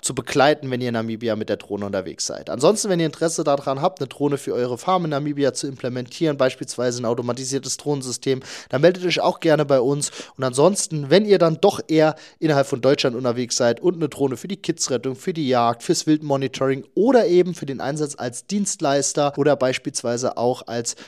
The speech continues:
P-V-Firma nutzen möchtet, meldet euch auch gerne bei uns. Wir haben die entsprechenden Komplettpakete mit der Einrichtung, der Schulung und dem entsprechenden Support, den ihr da benötigt, um das Ganze sicher und effektiv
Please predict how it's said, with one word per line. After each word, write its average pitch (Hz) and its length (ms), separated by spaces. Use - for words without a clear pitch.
P-V-Firma 135 920
nutzen 165 320
möchtet, 143 400
meldet 139 260
euch 131 220
auch 196 160
gerne 151 220
bei 139 100
uns. 131 220
Wir 131 100
haben 131 120
die 131 60
entsprechenden 131 520
Komplettpakete 135 840
mit 151 220
der 156 140
Einrichtung, 131 580
der 175 120
Schulung 135 540
und 160 240
dem 139 120
entsprechenden 123 640
Support, 123 500
den 117 140
ihr 123 160
da 107 300
benötigt, 127 580
um 120 80
das 120 160
Ganze 113 260
sicher 135 400
und 110 100
effektiv 113 520